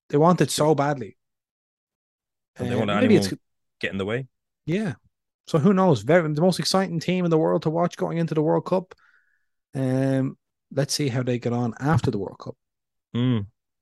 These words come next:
Speaker 1: Mm. Of course, Cavaradonna is not going to the World Cup 'cause Georgia didn't qualify, so he'll, he'll be rested.
Speaker 2: Very sad.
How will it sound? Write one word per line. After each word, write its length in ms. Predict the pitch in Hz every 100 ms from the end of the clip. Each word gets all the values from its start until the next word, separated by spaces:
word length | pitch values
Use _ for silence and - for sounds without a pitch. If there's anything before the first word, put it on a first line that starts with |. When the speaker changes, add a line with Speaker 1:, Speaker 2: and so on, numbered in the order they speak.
| _ _ -
Speaker 1:
Mm. 200 | 120 120
Of 180 | 107 -
course, 180 | 139 131
Cavaradonna 600 | 123 143 143 135 147 131 - - _ -
is 140 | 123
not 280 | 120 139 127
going 360 | 131 135 120 95
to 80 | 107
the 60 |
World 220 | 101 92
Cup 160 | - - _ _ _ _ _ _ _ _ _ _
'cause 140 | - 101
Georgia 280 | 107 101 98
didn't 180 | 95
qualify, 380 | 92 98 98 -
so 280 | - - 110
he'll, 200 | 104 117
he'll 140 | 107 110
be 120 | 101
rested. 480 | 98 101 - - - _ - - - - _ _ -
Speaker 2:
Very 100 | 95
sad. 240 | 104